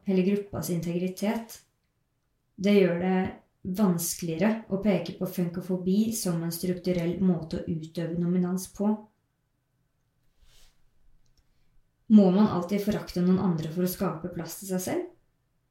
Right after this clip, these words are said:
Er det mulig å være ambisiøs på vegne av feminismens språklige fremtid uten å være aggressiv? Jeg tror ikke man må sortere alle ordene med pinsett for å lykkes,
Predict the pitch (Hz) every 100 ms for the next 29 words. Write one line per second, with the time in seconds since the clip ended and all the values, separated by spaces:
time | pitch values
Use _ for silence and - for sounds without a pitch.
0 | _ _ _ _ _ _ _ _ _ _
1 | 196 202 208 190 170 175 180 151 139 151
2 | 156 - 202 214 214 202 196 185 170 175
3 | 185 180 175 - 180 175 - 196 156 165
4 | 165 180 165 175 175 - _ _ 220 -
5 | 180 180 175 175 156 190 269 294 294 -
6 | _ _ _ _ _ _ _ _ _ _
7 | _ _ _ _ _ - 196 226 226 208
8 | 185 185 185 185 185 185 185 185 202 196
9 | 175 170 180 196 175 165 165 165 - -
10 | 180 175 185 170 175 180 196 - - 208
11 | 196 202 - - 262